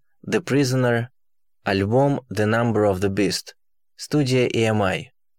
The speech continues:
тысяча девятьсот восемьдесят два. Игра на раздевание с незнакомцами. Опыт Facebook доказывает, что можно быть ценным для общества, но при этом совершенно антиутопическим инструментом.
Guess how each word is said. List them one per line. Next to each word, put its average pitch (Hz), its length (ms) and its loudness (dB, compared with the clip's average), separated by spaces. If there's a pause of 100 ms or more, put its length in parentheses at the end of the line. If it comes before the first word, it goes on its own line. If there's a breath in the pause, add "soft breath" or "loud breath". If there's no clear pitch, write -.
(160)
тысяча 139 300 0
девятьсот 98 340 0
восемьдесят 92 380 -2
два. 76 240 -4 (2000)
Игра 127 360 2
на 156 120 2
раздевание 117 540 2
с 104 80 -2
незнакомцами. 101 840 -2 (2250)
Опыт 127 300 0
Facebook 120 500 2
доказывает, 95 640 0
что - 160 -2
можно 120 300 0
быть 107 200 -2
ценным 95 360 2
для 104 180 4
общества, 131 540 0 (280)
но 117 140 -2
при 147 140 2
этом 131 200 0
совершенно 117 720 0
антиутопическим 98 1000 0
инструментом. 98 760 -2